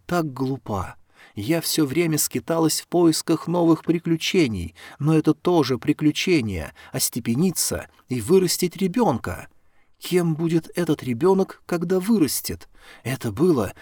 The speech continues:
неизвестное приключение. Приключение — это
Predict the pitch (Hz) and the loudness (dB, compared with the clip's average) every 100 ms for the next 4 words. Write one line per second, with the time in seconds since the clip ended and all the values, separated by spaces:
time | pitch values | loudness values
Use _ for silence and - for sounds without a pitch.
0 | - 147 160 151 117 110 175 - 185 180 | -8 -2 2 2 0 0 0 0 0 -2
1 | 175 190 185 190 - 226 127 98 78 - | -2 -4 -2 -4 -2 0 0 -2 -6 -12
2 | _ - _ 147 151 127 110 - 208 131 | _ -20 _ 2 2 0 -2 2 2 4
3 | 120 117 - 143 - 160 151 | 2 0 -2 -6 0 2 2